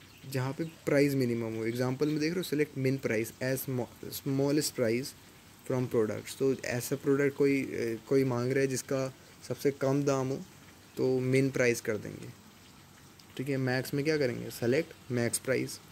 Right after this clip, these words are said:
और लार्जेस्ट, अ, price कह देंगे from product। Count क्या करता है? Count करता है definitely। select count product, product I D from products। ठीक है, तो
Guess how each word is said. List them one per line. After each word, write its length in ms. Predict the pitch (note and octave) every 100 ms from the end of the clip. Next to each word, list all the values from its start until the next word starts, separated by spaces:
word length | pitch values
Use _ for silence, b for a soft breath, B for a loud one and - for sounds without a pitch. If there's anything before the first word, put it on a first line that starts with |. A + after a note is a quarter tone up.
| - - - - - - - - B2+
और 120 | A#2
लार्जेस्ट, 460 | A2+ A2 A#2 C3+ -
अ, 40 | - - - G#2+ A#2+ G#2+ - -
price 260 | B2+ C3 B2+
कह 140 | B2+
देंगे 260 | B2+ C3 C3+
from 200 | C3 A#2+
product। 340 | A#2 A#2 B2 - - - - - - - - - - - - - - - -
Count 280 | D#3+ F3+
क्या 120 | F3+ E3+
करता 300 | C#3+ C#3 D#3+
है? 60 |
Count 360 | - D3 D3 D3+
करता 280 | D3 C#3 C#3+
है 60 |
definitely। 580 | C#3 A#2+ C#3 C3 - C3 - - - - - - -
select 300 | D#3 E3 -
count 300 | D3 D3 D3+
product, 500 | D3 C#3+ C3+ - -
product 320 | D3 D3 D3
I 200 | D3 C#3
D 140 | D3 C#3
from 200 | B2+ A#2
products। 680 | A2 G#2 - - - - -
ठीक 120 | C3+
है, 100 | B2 - - - - - - - - - - - -
तो 200 | C#3+